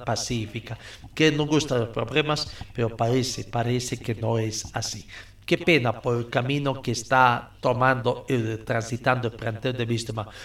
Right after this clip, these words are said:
Por eso decía, por eso decía, eh, es para crear otras pantallas de humo, distraer la atención por los problemas que tiene Vístoma y que va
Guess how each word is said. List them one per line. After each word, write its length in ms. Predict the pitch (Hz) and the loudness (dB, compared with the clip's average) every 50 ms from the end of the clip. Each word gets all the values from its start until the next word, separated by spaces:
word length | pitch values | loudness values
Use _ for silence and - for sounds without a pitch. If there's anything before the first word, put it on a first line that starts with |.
| - - - | -18 -8 0
Por 120 | - 156 | 4 4
eso 180 | 175 190 - 208 | 6 6 6 6
decía, 520 | 180 185 170 - - 151 123 117 107 110 - - - - - | 6 6 4 4 0 0 0 0 -2 -2 -8 -14 -20 -6 0
por 120 | - 139 | 2 4
eso 180 | 143 139 - 170 | 4 4 4 4
decía, 500 | 156 151 135 - - 127 113 101 - - - - - - - - - - - - | 4 4 2 2 0 -2 -4 -6 -8 -12 -16 -18 -18 -18 -18 -20 -20 -20 -12 -2
eh, 840 | - 151 143 135 135 131 131 131 127 127 123 120 120 117 110 113 107 101 - - - - - - - _ _ _ _ _ _ _ | 4 6 8 8 8 8 8 6 6 6 6 4 4 2 0 -2 -6 -12 -20 -20 -20 -20 -20 -20 -20 _ _ _ _ _ _ _
es 180 | 170 180 - - | 4 4 4 6
para 580 | - 185 160 151 147 139 135 131 127 123 123 - | 8 8 10 10 12 10 10 10 8 6 2 -2
crear 540 | - 135 131 143 151 156 156 - - - - | 0 2 4 6 8 8 8 6 2 -2 6
otras 680 | - 175 185 180 185 190 180 170 160 156 147 143 - - | 8 8 8 8 6 6 8 10 10 8 8 4 0 -2
pantallas 640 | - - 147 143 143 - 165 160 156 160 151 135 - | 2 2 2 2 6 6 6 6 8 6 6 6 6
de 80 | 147 139 | 6 6
humo, 400 | 143 147 143 147 147 143 143 - - - - - - | 6 6 4 2 2 0 0 -6 -14 -16 -18 -16 -10
distraer 760 | 139 131 151 147 - - - 160 151 156 165 196 220 220 220 | 0 2 2 2 2 2 2 4 8 10 10 12 12 12 12
la 80 | 202 | 10
atención 800 | 185 196 - 190 170 165 151 - - 196 196 190 180 165 139 - - - - - - - - - | 10 8 6 4 4 4 2 4 8 10 12 12 12 10 8 2 -4 -12 -16 -16 -16 -18 -4 4
por 160 | - 143 139 | 6 8 8
los 160 | 135 127 123 | 8 6 4
problemas 640 | - - 135 135 127 135 143 175 190 180 165 139 127 | 2 2 2 2 2 4 4 4 4 4 4 2 2
que 120 | - - 127 | 2 -2 -2
tiene 280 | 123 127 139 135 139 | 0 0 0 0 0
Vístoma 540 | 123 123 127 123 127 131 120 123 127 131 131 123 | 0 0 0 0 0 -2 0 2 2 0 0 -2
y 100 | 117 - | -4 -6
que 180 | 120 - 117 | -4 -4 -4
va 440 | 104 - 135 139 135 135 135 - - | 2 6 6 6 6 6 2 -4 -14